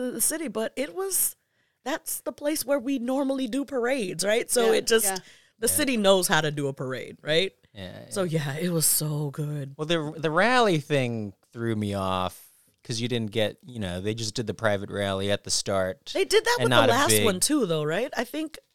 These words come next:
Speaker 1: tw-,
Speaker 3: Maybe.
Speaker 1: tw-,
Speaker 3: Did they?
Speaker 1: twenty eighteen was like that too.
Speaker 3: Oh, the last
Speaker 1: Where they
Speaker 3: one.
Speaker 1: didn't have a big, huge rally. They did kinda like the little thing before.
Speaker 3: Oh, I think they may have. Yeah,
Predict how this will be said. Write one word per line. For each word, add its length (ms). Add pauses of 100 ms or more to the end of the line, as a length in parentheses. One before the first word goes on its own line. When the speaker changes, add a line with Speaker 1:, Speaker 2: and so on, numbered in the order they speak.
(120)
Speaker 1:
tw-, 100
Speaker 3:
Maybe. 120
Speaker 1:
tw-, 40
Speaker 3:
Did 140
they? 40
Speaker 1:
twenty 280
eighteen 460
was 160
like 220
that 200
too. 300
Speaker 3:
Oh, 80
the 100
last 320
Speaker 1:
Where 60
they 100
Speaker 3:
one. 80
Speaker 1:
didn't 160
have 160
a 80
big, 200
huge 200
rally. 260
They 120
did 240
kinda 180
like 180
the 120
little 200
thing 240
before. 560
Speaker 3:
Oh, 80
I 60
think 300
they 140
may 180
have. 280
Yeah, 280